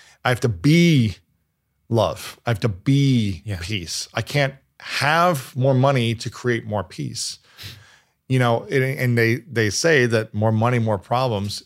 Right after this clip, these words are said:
Speaker 1: It's true if you don't have peace. If you have more money, you can solve money problems, but it doesn't mean you don't manage the stress in your heart. And it probably causes more stress 'cause now you have more to, to stress about.
Speaker 2: Yeah.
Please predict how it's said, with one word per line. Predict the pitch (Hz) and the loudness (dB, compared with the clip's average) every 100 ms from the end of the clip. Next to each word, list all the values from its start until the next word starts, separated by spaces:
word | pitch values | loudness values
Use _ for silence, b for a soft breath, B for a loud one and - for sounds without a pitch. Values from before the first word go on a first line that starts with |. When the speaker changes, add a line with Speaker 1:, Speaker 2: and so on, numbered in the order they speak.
| - | -10
Speaker 1:
It's | 117 - | -8 -8
true | - 170 170 120 | -4 2 4 2
if | 139 113 117 | 0 -2 -2
you | |
don't | 104 117 113 95 | -2 -2 -4 -2
have | 98 - | -4 -4
peace. | 147 117 - | -4 -4 -4
If | 120 98 | -6 -2
you | 113 | 0
have | 120 101 | 2 2
more | 113 | 0
money, | 107 139 147 | 2 2 2
you | 117 113 | 0 -2
can | 110 | -4
solve | 95 123 113 92 | -2 0 0 0
money | 107 101 | -4 -4
problems, | 90 - 147 180 117 95 104 | -8 -2 0 0 -2 -4 -8
but | 104 | -8
it | 95 | -2
doesn't | 123 117 | 0 0
mean | 117 110 | 0 0
you | |
don't | 107 110 101 98 | -2 -2 -2 -4
manage | 104 101 | -4 -6
the | 80 | -8
stress | 92 - 95 - | -8 -4 -4 -6
in | |
your | 87 | -10
heart. | 80 117 110 - _ B B B | -4 -2 -2 -6 _ B B B
And | 110 | -4
it | 104 | 0
probably | 120 110 113 | 0 0 -2
causes | - 110 101 92 | 0 0 0 -4
more | 95 110 139 | -4 -2 0
stress | 135 - 110 95 85 | -2 -2 -2 -2 -4
'cause | - 90 | -10 -6
now | 107 101 | -2 -2
you | |
have | 95 | -2
more | 98 104 107 | -4 -4 -2
to, | 95 | -4
to | - - - | -8 -16 -10
stress | - 98 - | -6 -6 -6
about. | 98 87 76 - 113 | -4 -4 -6 -16 -10
Speaker 2:
Yeah. | 104 | -8